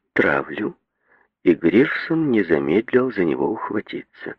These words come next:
Он сказал с елейной усмешечкой: «Вот это здорово, ей-богу! Вот уж подлинно несокрушимый дух! Можно только восхищаться, мистер Броуди, тем, как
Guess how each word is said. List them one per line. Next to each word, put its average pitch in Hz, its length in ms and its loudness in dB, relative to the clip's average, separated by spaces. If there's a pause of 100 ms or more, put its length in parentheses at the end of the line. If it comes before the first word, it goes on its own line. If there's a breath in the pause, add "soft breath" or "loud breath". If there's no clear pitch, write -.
(600 soft breath)
Он 135 160 0
сказал 135 480 4
с - 160 -14
елейной 123 600 2
усмешечкой: - 920 -6 (920 soft breath)
«Вот - 140 -8
это 196 200 2
здорово, 101 540 -4
ей-богу! 98 840 -8 (500)
Вот 202 260 2
уж - 220 -4
подлинно 117 560 0
несокрушимый 101 1160 -2
дух! - 560 -8 (800 loud breath)
Можно 143 360 2
только 113 300 4
восхищаться, - 960 -2
мистер - 440 -4
Броуди, 110 500 2
тем, 110 380 -4 (500 loud breath)
как - 220 0